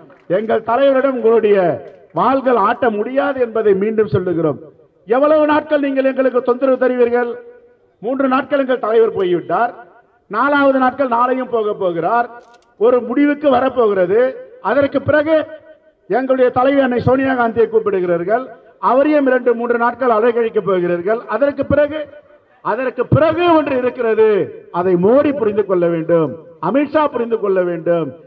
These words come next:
இந்த சோதனை எல்லாம் நீண்ட நீண்ட நாட்கள் இந்த மக்களுக்கு வராது. மக்கள் இப்போது புரிந்து கொண்டிருக்கிறார்கள், பி ஜே பி உள்ளவரை இங்கே நல்லாட்சி இருக்காது. இலங்கையில என்ன நிலை ஏற்பட்டு இருக்கிறதோ,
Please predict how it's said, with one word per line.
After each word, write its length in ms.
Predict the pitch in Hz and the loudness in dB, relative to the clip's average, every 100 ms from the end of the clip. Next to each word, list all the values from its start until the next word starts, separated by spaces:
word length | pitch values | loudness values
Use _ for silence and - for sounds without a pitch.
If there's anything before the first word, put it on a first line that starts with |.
| - | -14
இந்த 200 | 175 190 | -8 -4
சோதனை 480 | - 220 277 269 247 | -2 -2 0 -2 0
எல்லாம் 280 | 240 240 220 | 0 0 -2
நீண்ட 240 | 233 233 | -4 -2
நீண்ட 280 | 220 214 202 | -2 0 0
நாட்கள் 360 | 208 233 254 220 | -2 -2 -4 -4
இந்த 140 | 202 | -4
மக்களுக்கு 480 | 190 196 233 214 190 | -4 -2 0 0 0
வராது. 420 | 175 190 180 175 147 - - _ | 0 0 0 0 -2 -6 -20 _
மக்கள் 400 | 151 190 - 302 | -4 -4 0 0
இப்போது 340 | 277 285 220 214 | 0 0 0 0
புரிந்து 320 | - 302 320 | -2 -2 -4
கொண்டிருக்கிறார்கள், 840 | 262 220 202 190 180 175 175 175 135 - - - | -2 -2 -4 -4 -4 -2 -2 -4 -4 -10 -20 -8
பி 180 | 165 262 | -4 -2
ஜே 180 | 254 254 | 2 0
பி 140 | 247 | 2
உள்ளவரை 680 | 226 233 277 285 277 311 330 320 - - _ _ | -2 0 2 2 2 2 0 -6 -16 -20 _ _
இங்கே 380 | 165 202 196 185 165 135 | -2 0 0 0 -2 -6
நல்லாட்சி 520 | 170 226 233 - 190 | -6 -2 -2 -2 -2
இருக்காது. 500 | 190 214 202 170 107 - _ _ _ 165 | 0 0 -4 -6 -8 -16 _ _ _ -2
இலங்கையில 680 | 226 294 294 302 285 269 247 | 0 0 2 0 2 0 0
என்ன 220 | 262 269 | -2 -2
நிலை 260 | 262 285 | 0 2
ஏற்பட்டு 360 | 277 277 269 262 | 2 0 0 0
இருக்கிறதோ, 500 | 262 262 269 269 | 0 0 0 2